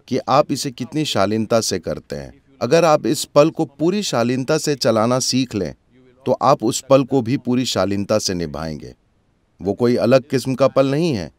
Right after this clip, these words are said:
वो भी ऐसा ही पल है। योग विज्ञान में इसे ऐसे कहा जाता है, हर सांस खींचने के साथ आप पैदा होते हैं और हर सांस छोड़ने के साथ आप मरते हैं। जब आप एक छोटे शिशु की तरह पैदा हुए,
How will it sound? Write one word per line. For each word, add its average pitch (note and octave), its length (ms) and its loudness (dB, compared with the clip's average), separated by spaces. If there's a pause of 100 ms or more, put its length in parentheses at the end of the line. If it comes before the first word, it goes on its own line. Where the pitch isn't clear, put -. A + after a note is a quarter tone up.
(120)
वो C3+ 180 4
भी D#3+ 220 0
ऐसा B2 320 0
ही F3 160 -2
पल E2+ 260 -2
है। C2+ 180 -12 (260)
योग C3+ 300 2
विज्ञान C3+ 460 0
में F#2+ 260 -2 (420)
इसे F3+ 240 0
ऐसे D3+ 280 0
कहा A2 280 -2
जाता F2+ 360 -2
है, C2 240 -14 (680)
हर F#3 140 4
सांस F3 380 -2
खींचने D#3+ 440 -4
के D#3+ 140 -2
साथ D3 320 4
आप D3 120 4
पैदा A#2+ 280 2
होते C3 320 -4
हैं C#3+ 160 -6 (160)
और G#2+ 120 -2
हर B2 200 2
सांस C3 300 -4
छोड़ने A#2 360 -2
के A2+ 140 -6
साथ G2+ 300 -2
आप F2 120 -4
मरते D2+ 340 -8
हैं। B1+ 200 -14 (880)
जब C3 260 0
आप F#3+ 160 2
एक G3 120 0
छोटे E3+ 420 -2
शिशु E3+ 340 -4
की D#3 160 -6
तरह C#3 220 -2
पैदा A#2 300 0
हुए, F2 340 -4